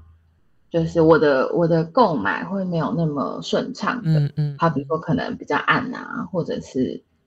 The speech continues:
Speaker 1: 挑的品项不是我喜欢的。
Speaker 2: 是。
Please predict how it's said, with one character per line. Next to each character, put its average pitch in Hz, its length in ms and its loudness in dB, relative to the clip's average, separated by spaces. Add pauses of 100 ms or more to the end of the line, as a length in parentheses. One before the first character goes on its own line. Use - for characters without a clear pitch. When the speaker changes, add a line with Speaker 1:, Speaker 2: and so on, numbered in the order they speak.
(180)
Speaker 1:
挑 180 160 2
的 170 100 6
品 - 200 -2
项 165 200 0
不 - 80 -6
是 151 100 0
我 104 140 2
喜 - 200 -10
欢 - 180 -10 (140)
的。 - 180 -10
Speaker 2:
是。 - 400 -6